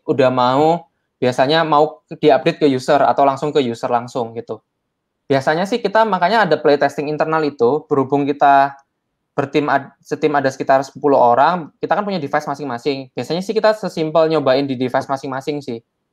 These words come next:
gitu. Di device masing-masing, kalau nggak terlalu ada isu, biasanya kita cukup pede bahwa itu nggak terlalu apa-apa. Tapi ternyata memang setelah dirilis ke user,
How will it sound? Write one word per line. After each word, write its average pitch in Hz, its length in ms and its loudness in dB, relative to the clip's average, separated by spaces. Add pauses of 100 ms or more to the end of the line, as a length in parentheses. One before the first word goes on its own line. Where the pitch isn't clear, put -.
(260)
gitu. 151 320 -2 (240)
Di - 80 -8
device 123 320 -4
masing-masing, 139 720 -2
kalau 160 160 4
nggak 131 160 2
terlalu 135 220 4 (100)
ada 123 80 4
isu, 190 400 2
biasanya 143 320 -2
kita 175 320 0
cukup 160 240 -6 (240)
pede 139 320 2
bahwa 117 400 4
itu 123 80 -8
nggak 151 160 -2
terlalu 117 240 0
apa-apa. 117 480 -2
Tapi 190 240 -4
ternyata 175 400 -2
memang 196 480 -2
setelah 156 240 2
dirilis 139 400 -2
ke 147 160 0
user, 202 400 0